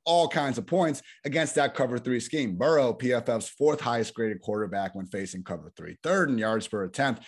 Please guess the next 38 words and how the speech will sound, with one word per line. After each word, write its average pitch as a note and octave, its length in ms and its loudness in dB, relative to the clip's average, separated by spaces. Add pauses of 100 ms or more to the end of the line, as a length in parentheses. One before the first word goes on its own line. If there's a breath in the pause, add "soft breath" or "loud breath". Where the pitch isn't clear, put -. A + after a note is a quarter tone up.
(180 loud breath)
Like, A#2 220 -2
this D3+ 200 2
just D#3 260 0
seems C#3 260 0
like A2 160 -2
a G#2 100 -6
nightmare G#2 440 -2
<laughs> F#2 40 -4
matchup G#2 440 -2
for G#2 100 -8
the G2 80 -4
Raiders, F#2+ 380 -4
the F#2 100 -10
way F#2+ 280 -2 (280 loud breath)
everything's F#2+ 460 -8
going. G#2 320 -2 (240 loud breath)
I D3+ 80 2
also G3 200 2
like D#3 80 2
the - 80 -4
Packers B2+ 600 -2
minus A#2 360 -4
one A2+ 180 -2
and A2 100 -4
a G#2+ 40 -6
half A2 320 -4
against G2+ 320 -10
the F#2 60 -10
Vikings. G#2 540 -6
I F#2+ 80 -8
just G#2+ 280 -6
think A2 300 -6
that G#2+ 240 -2 (260 loud breath)
looking C3 340 0
at B2 200 -2
this A#2+ 120 -4
Packers B2 380 -2
defense, A2+ 520 -4